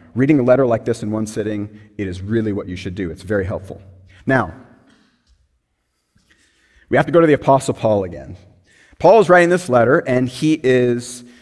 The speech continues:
under house arrest in Rome, in all likelihood. That can't be lost on us. You have to realize Paul, Roman citizen, in chains,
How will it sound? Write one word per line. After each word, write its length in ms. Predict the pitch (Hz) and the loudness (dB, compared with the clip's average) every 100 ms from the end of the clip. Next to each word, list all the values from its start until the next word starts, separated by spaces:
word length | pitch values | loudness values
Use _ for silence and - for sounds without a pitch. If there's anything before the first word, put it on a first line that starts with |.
| _ _ - | _ _ -4
under 180 | 131 170 | 0 0
house 360 | 170 156 156 | 0 -2 0
arrest 520 | 139 127 104 117 - - - - | -2 0 0 -2 -8 -18 -20 -8
in 400 | 120 110 110 101 | -6 -4 -4 -4
Rome, 460 | 123 113 69 80 110 - - _ | -4 -4 -8 -14 -16 -20 -20 _
in 80 | - | -8
all 120 | 101 | -6
likelihood. 440 | 87 82 95 73 - _ _ _ _ _ _ _ _ _ _ _ _ _ _ _ _ _ - | -6 -10 -14 -18 -20 _ _ _ _ _ _ _ _ _ _ _ _ _ _ _ _ _ 0
That 160 | 160 | 0
can't 240 | - 202 180 | 2 0 2
be 80 | |
lost 380 | 139 131 139 - | 2 4 2 0
on 140 | 117 104 | -4 -4
us. 380 | 90 90 - - _ _ _ _ _ _ - | -8 -12 -16 -20 _ _ _ _ _ _ 0
You 100 | 143 | 2
have 240 | 165 196 | 4 2
to 100 | 165 | 0
realize 760 | 143 165 185 139 110 110 107 - - _ _ _ _ _ | 4 6 8 6 2 -2 -8 -16 -20 _ _ _ _ _
Paul, 840 | - 175 147 139 208 - - - - | 2 6 8 6 4 -2 -20 -20 -10
Roman 400 | 104 151 233 262 | 2 4 4 0
citizen, 840 | - - 170 120 - 120 156 196 - _ _ _ | -2 2 2 2 -2 -2 -2 -8 -16 _ _ _
in 260 | 190 240 277 | 2 2 2
chains, 880 | - - 170 143 156 185 202 - | 0 2 4 4 0 -2 -8 -16